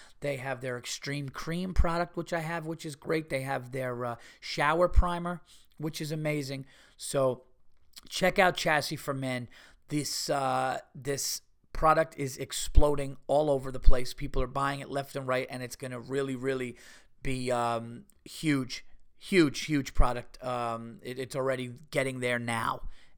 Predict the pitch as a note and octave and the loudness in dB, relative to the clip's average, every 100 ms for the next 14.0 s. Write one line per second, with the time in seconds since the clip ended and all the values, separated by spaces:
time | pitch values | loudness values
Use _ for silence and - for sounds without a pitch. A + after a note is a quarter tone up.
0 | - B2+ A#2 A2+ A#2 A2+ A2+ A2+ - _ | -12 -10 -8 -6 -4 -4 -6 -12 -18 _
1 | - D3 E3+ B2 C#3+ - - - - _ | 4 8 10 8 2 -6 -20 -20 -20 _
2 | _ - C#3+ D3+ D#3+ C#3 D#3+ D3 D3+ D#3+ | _ -12 -4 -2 -2 -2 -2 0 0 0
3 | D#3+ E3+ C#3 D#3 C#3 E3 E3 C#3+ - C#3+ | -2 -6 -4 -4 -2 -2 0 -2 0 0
4 | C3 C#3 C#3 D#3 A#2+ C3+ C3+ C#3+ D3+ - | 0 -2 0 2 2 2 2 0 -2 -4
5 | C3 A#2+ B2+ C#3 C3 C3 - C#3 C3 B2+ | -4 0 0 -2 -6 -10 -10 -10 -8 -8
6 | A#2 A2 A2+ A#2+ A#2 B2 C3 D#3+ C3+ C#3+ | -6 -6 -4 -6 -8 -10 -10 -10 -6 -6
7 | B2 B2 A#2 - - - - - - - | -4 -4 -6 -8 -20 -20 -20 -20 -14 -6
8 | B2+ A#2+ A#2+ A#2+ - C3 C3 - C#3 D#3 | -4 -4 -6 -12 -8 0 0 0 0 0
9 | F3 D#3+ - C#3 C3 B2 C#3+ B2+ D#3+ D3 | 0 -4 2 4 4 -2 -4 -2 -2 -2
10 | - C#3 C#3+ C3+ B2+ B2+ A#2+ A#2 - C3 | -4 -8 -8 -6 -6 -2 -4 -4 -6 -4
11 | B2+ A2+ B2+ A#2+ A#2 A2 G#2+ G#2 C#3+ A#2 | -4 -6 -6 -6 -6 -6 -6 -10 -12 -18
12 | _ _ - A#2 B2+ A#2+ - - _ _ | _ _ -20 -8 -6 -6 -10 -20 _ _
13 | - A#2+ B2 C#3+ C3+ B2+ - C3 B2+ - | -10 -8 -4 -4 -4 -8 -4 -2 -4 -6